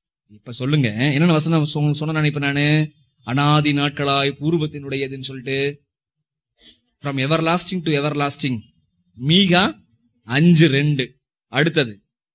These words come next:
வேற என்ன வசனம் வாசிச்சோம் இப்ப நம்ம? ஏசாயா ஒன்பது ஆறு. சரி, சரி.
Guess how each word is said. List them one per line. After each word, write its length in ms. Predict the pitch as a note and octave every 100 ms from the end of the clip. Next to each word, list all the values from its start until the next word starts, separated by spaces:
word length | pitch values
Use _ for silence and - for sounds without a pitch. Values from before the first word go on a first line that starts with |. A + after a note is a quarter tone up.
| _ _
வேற 140 | D3+
என்ன 120 | E3
வசனம் 320 | D#3+ D3+ D3+ C#3+
வாசிச்சோம் 160 | D3+
இப்ப 140 | C#3 C#3
நம்ம? 520 | C#3 C#3+ D3 D#3 D#3 _ _ _ _ _ _
ஏசாயா 720 | C3 D#3 D#3+ D#3+ E3 F#3+ G#3+ _ _
ஒன்பது 800 | A#2 C#3+ F3 F#3 F3+ F#3+ A3 A2+ _
ஆறு. 440 | - C3 C#3+ C3+ G#2 _ _ _
சரி, 240 | - C#3 C3+
சரி. 160 | B2